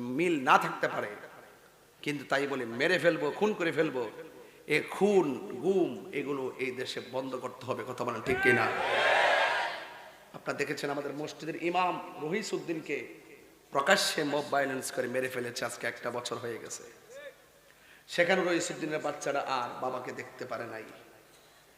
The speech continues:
তো এই জন্য যার চলে যায় সে বুঝে হায় বিচ্ছেদ। আরে মিয়া, রাজনীতি যেটা মন সেটা করেন, হক কথা তো বলবেন।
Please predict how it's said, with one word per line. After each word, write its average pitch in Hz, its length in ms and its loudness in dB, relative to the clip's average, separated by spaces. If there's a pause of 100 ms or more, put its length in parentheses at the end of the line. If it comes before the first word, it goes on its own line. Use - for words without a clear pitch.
(300)
তো 135 60 -10
এই 131 120 -2
জন্য 135 340 -2
যার 156 240 10 (120)
চলে 156 220 4
যায় 135 240 2
সে 214 320 6
বুঝে 165 240 2
হায় 143 300 4 (600)
বিচ্ছেদ। 127 520 -2
আরে 190 140 6
মিয়া, 226 220 6
রাজনীতি 165 400 6
যেটা 156 240 0
মন 156 140 0
সেটা 135 200 0
করেন, 123 180 -2
হক 165 260 6
কথা 185 140 2
তো 175 120 0
বলবেন। 135 340 0